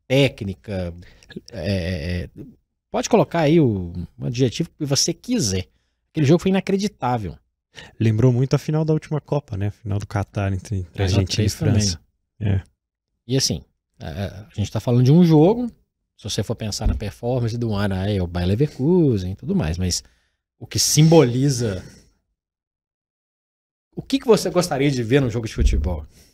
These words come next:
Speaker 1: É aquilo ali.
Speaker 2: <laughs> É.
Speaker 1: Né? Quer dizer, você fica encantado com o que você vê.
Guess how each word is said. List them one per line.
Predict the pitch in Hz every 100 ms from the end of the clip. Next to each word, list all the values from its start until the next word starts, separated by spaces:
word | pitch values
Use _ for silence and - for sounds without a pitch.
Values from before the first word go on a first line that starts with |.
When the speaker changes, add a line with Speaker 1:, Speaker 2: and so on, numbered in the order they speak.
| _ -
Speaker 1:
É | 117
aquilo | - 120
ali. | 90 - - _ _ _ _ -
Speaker 2:
<laughs> | 95 120 101
É. | 92 - _ _ _ _ _
Speaker 1:
Né? | 123
Quer | 117
dizer, | 104 95
você | - 113
fica | - 101
encantado | 113 151 240 - 143 123 -
com | 101
o |
que | -
você | 104 -
vê. | 87 76